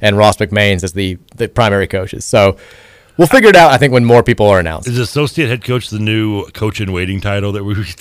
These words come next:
Speaker 2: <laughs>
Speaker 1: Pretty much. I mean, it
Speaker 2: I'm glad that, that died down, by the way. That was, that, that, we went through that a few year span where everyone was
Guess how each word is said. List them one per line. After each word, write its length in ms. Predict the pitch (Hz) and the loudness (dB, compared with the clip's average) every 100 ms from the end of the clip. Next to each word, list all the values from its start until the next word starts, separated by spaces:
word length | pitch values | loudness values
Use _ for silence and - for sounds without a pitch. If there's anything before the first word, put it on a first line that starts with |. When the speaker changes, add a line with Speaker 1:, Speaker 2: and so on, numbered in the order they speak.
| - | -20
Speaker 2:
<laughs> 260 | - _ | -20 _
Speaker 1:
Pretty 160 | - 220 | -2 2
much. 280 | 160 135 107 | 2 2 2
I 40 | |
mean, 120 | 143 160 | 2 2
it 80 | 151 - - | -2 -6 0
Speaker 2:
I'm 140 | 311 | 0
glad 300 | 190 190 180 127 | 2 2 2 0
that, 240 | 127 120 | -4 -4
that 200 | 120 110 | -6 -4
died 260 | 101 92 90 | -6 -6 -4
down, 240 | 80 80 82 | -6 -8 -8
by 160 | 71 | -10
the 100 | 71 | -10
way. 140 | 73 80 | -8 -4
That 200 | 104 123 | -4 -4
was, 220 | 127 101 | -8 -10
that, 220 | 127 113 127 | -12 -10 -8
that, 280 | 160 165 | -4 -4
we 120 | 175 190 185 | -2 -4 -2
went 200 | 185 180 | -4 -2
through 80 | 160 | -4
that 100 | 127 | -4
a 60 | |
few 180 | 107 143 | -8 -6
year 140 | 139 123 | -4 -4
span 440 | - 110 107 104 | -6 -4 -4 -4
where 100 | 92 - | -8 -6
everyone 580 | 107 101 92 85 82 | -6 -6 -10 -12 -12
was 180 | 82 90 | -12 -14